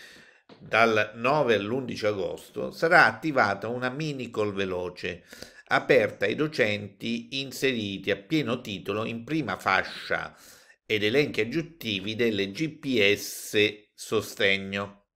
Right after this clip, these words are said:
che, pur chiedendo tutte le preferenze possibili,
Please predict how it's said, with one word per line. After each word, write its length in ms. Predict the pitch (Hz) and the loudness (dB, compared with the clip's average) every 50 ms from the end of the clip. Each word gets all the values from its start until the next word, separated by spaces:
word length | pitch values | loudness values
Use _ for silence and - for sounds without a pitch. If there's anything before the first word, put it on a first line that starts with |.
| _ _ | _ _
che, 380 | _ 147 143 120 92 - - - - - - _ _ _ _ _ _ _ _ _ | _ 4 4 4 4 2 -6 -18 -20 -20 -20 _ _ _ _ _ _ _ _ _
pur 460 | - 151 196 202 185 165 151 127 - | 0 2 4 6 6 6 4 4 2
chiedendo 800 | - 123 123 123 135 127 113 101 95 92 90 90 92 85 - - | 2 0 4 6 6 4 4 2 -2 -8 -6 -6 -6 -6 -6 -6
tutte 420 | - 135 139 - - - - 123 | -4 -4 -4 -4 -6 -2 -2 0
le 140 | 107 110 110 | 2 2 0
preferenze 680 | - 107 104 101 - 107 110 139 160 151 - - 110 98 | 0 -2 -4 -2 -2 0 0 0 -2 -2 -6 -6 -6 -6
possibili, 960 | - - 107 101 - - - - 101 87 80 85 87 95 92 95 107 127 123 | -4 -4 -6 -6 -6 -14 -8 -6 -6 -6 -6 -10 -10 -10 -8 -6 -6 -6 -8